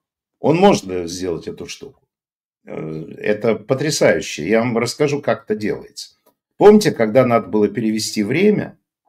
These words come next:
то, э, Верховная Рада издала указ, что времени, время в Украине не будет переводиться. Ну, хорошо, ладно, поспорили,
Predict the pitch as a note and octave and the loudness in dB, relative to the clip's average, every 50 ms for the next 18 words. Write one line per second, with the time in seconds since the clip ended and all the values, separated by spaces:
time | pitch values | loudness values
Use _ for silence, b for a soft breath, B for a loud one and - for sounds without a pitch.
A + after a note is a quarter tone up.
0 | _ _ _ _ _ _ _ _ _ _ _ _ _ _ _ _ _ - A2 A2+ | _ _ _ _ _ _ _ _ _ _ _ _ _ _ _ _ _ 0 0 2
1 | A#2 A#2 A2+ A2+ A2 G#2+ G#2 G2+ G#2 - - _ _ _ _ _ _ _ _ _ | 4 4 6 6 8 6 6 4 2 -4 -10 _ _ _ _ _ _ _ _ _
2 | G2 F#2 F2+ F2+ F2 F2 E2 E2+ E2 - - F2+ G2+ A#2 A2+ - D#3+ D3+ A#2 A2+ | -8 -6 -4 -4 -2 -2 -4 -4 -6 -8 -8 -6 -4 -4 -2 2 2 2 2 4
3 | A#2+ A#2 A2+ A2+ B2 D3 F3 G3 G3+ D#3+ C3+ A2+ A2 F#2+ F2+ - A#2+ A#2+ A2 G#2 | 2 2 4 4 4 4 4 4 4 2 0 0 0 -2 -4 0 2 4 4 4
4 | G2 F2+ F#2+ F#2+ - D#3+ E3+ F3+ F3 - - - G2+ F#2+ A2+ C#3+ D#3 D#3+ D3 C3+ | 2 0 -4 -4 -2 0 0 0 0 -2 -4 -4 -2 0 0 0 2 2 0 0
5 | C3+ C3+ C3 - - F#2 F2 F#2+ B2+ D3+ D#3+ D#3 C#3+ B2+ G#2 G2 G#2 - - A2+ | -2 -4 -4 -8 -12 -10 -6 -2 -2 0 2 2 0 0 -2 -4 -6 -2 -2 -2
6 | B2 C#3 D3 C#3 C3 A#2+ A2 A2+ B2+ D3 D3 C3 A#2 A#2+ B2+ B2 C3 C3 B2+ - | 0 2 0 0 2 2 2 4 4 4 2 2 0 -6 -4 -4 -4 -4 -4 -4
7 | A2 G#2+ G#2 F#2+ - - - - _ - - - _ _ _ _ _ _ _ _ | -6 -4 -4 -4 -4 -6 -8 -16 _ -20 -20 -20 _ _ _ _ _ _ _ _
8 | _ _ _ _ _ _ _ _ _ _ _ _ _ F4+ G4+ G#4+ G#4+ - - _ | _ _ _ _ _ _ _ _ _ _ _ _ _ 2 2 2 2 0 -8 _
9 | _ _ - - A2 G#2+ G#2+ - E3 D#3+ D3 C3 C3 C3 G#2 G2 G2 - G#2 G2 | _ _ -4 0 0 0 0 0 0 4 6 6 6 6 4 0 -2 -2 -2 -2
10 | - - - C3+ F3 F#3+ F#3+ F3+ D#3+ C#3 B B | -2 -2 0 0 0 0 0 -2 -2 -4 B B